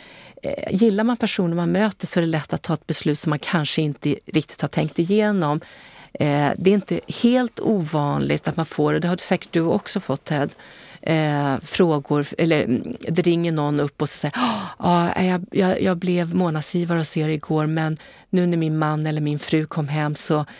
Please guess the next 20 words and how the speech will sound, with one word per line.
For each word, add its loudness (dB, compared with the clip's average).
eh, 2
vi 2
hade 2
inte -2
kommit -4
överens 0
riktigt -4
om 0
det -2
här, 0
så -2
att -4
jag 2
måste -4
sluta, -6
avsluta 0
det 0
här." -2
Så 2
att, -4